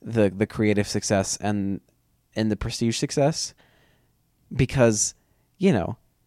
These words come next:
maybe The Farewell didn't make Endgame money.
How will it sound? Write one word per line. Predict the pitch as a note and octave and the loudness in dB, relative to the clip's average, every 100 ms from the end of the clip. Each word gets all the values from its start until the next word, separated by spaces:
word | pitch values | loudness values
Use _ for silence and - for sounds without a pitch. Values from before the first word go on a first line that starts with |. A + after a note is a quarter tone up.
| - | -2
maybe | A#2+ A#2+ A#2+ | 4 4 4
The | A#2 B2+ | 0 0
Farewell | C3 A2+ G#2+ G2+ G2 | 4 4 6 4 2
didn't | G#2+ G#2+ - | -2 -2 -4
make | A#2+ G#2 G#2 | 0 0 -2
Endgame | - A2 A2+ A#2+ F#2 F2 - | -2 -4 -2 -2 -2 -6 -10
money. | G#2 G2 F2+ A2 | -4 -2 -2 -6